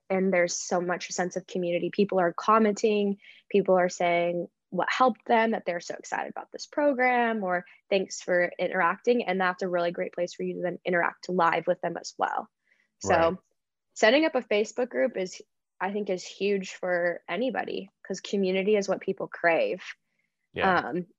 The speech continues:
Speaker 1: and connection. So they wanna know that they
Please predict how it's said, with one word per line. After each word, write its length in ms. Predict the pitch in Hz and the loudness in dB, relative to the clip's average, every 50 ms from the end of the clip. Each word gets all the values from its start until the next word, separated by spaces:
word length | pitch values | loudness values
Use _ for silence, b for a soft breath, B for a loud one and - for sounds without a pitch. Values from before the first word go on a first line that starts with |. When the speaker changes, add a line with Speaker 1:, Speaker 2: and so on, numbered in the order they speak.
| _ _ _ _ _ _ _ _ _ _ _ - | _ _ _ _ _ _ _ _ _ _ _ -2
Speaker 1:
and 200 | 185 190 190 180 | -2 -2 -2 -2
connection. 540 | - 185 180 - - - - 190 190 185 | -4 -4 -6 -4 -6 -6 -6 -4 -4 -4
So 140 | 190 - 190 | 0 2 4
they 100 | 185 185 | 6 6
wanna 220 | 185 190 185 185 180 | 6 6 4 2 2
know 160 | 170 175 175 | 4 2 4
that 180 | 175 165 - - | 2 0 2 2
they 280 | 180 175 175 170 170 | 2 2 2 2 -2